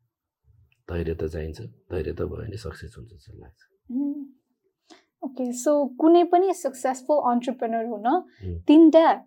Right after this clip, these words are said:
Speaker 2: क्वालिटी चाहिँ के के हुनु पर्दो रहेछ र?
Speaker 1: फ-, first of all त आफूसँग सिपको,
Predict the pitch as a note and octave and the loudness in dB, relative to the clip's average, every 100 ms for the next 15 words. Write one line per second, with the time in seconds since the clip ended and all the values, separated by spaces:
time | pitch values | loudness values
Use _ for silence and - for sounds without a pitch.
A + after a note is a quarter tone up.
0 | _ _ _ _ C#4+ D4 D4 C4 B3 - | _ _ _ _ 0 2 2 -2 -2 0
1 | C#4 C4 C4+ G#3+ G#3+ A3 G#3+ G#3 G#3 - | 0 0 -2 -4 -4 0 0 -2 -6 -8
2 | - - - _ _ _ _ _ _ _ | -10 -12 -14 _ _ _ _ _ _ _
3 | _ _ A2+ - B2+ A#2 A#2 A#2 - G#2+ | _ _ -14 2 4 4 0 -2 -2 0
4 | A#2 - G2 - G2+ G2 F#2 - F2 D#2+ | -2 -2 -6 -6 -6 -6 -8 -12 -12 -6
5 | D#2 - | -6 -6